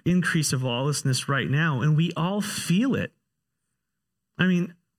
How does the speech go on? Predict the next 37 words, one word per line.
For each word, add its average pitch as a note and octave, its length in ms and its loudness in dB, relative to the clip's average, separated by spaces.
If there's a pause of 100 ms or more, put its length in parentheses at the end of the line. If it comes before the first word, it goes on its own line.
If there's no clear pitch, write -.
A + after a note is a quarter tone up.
(120)
we're G#3+ 260 4
in G3 140 2
Walla E3+ 280 -2
Walla, C3+ 320 -2
so C3 320 -4
my D#3 200 2
guess C#3 340 -2
is C3+ 160 -2
the B2 100 -2
percentage C#3 440 0
of A2+ 120 -4
gun C3+ 220 0
owners B2 440 -2
is, G#2+ 280 -6 (880)
if - 180 -6
you've B2+ 140 -2
ever C3 160 -2
been C3 160 -2
around C3 200 0
on A#2 100 -2
a - 20 -6
fourth B2+ 340 -4
of G#2+ 80 -4
July, A#2 440 -2
it's - 260 -8
like G#2 240 -2
there's A2 180 -2
a A2+ 60 -2
military A#2 600 -2
operation G#2 520 -2
going G#2 260 -2
on. A2 300 -4 (800)
People C3+ 200 -2
like C3 200 0
their A#2 100 0
explosions A2 680 -2
and, F2+ 240 -4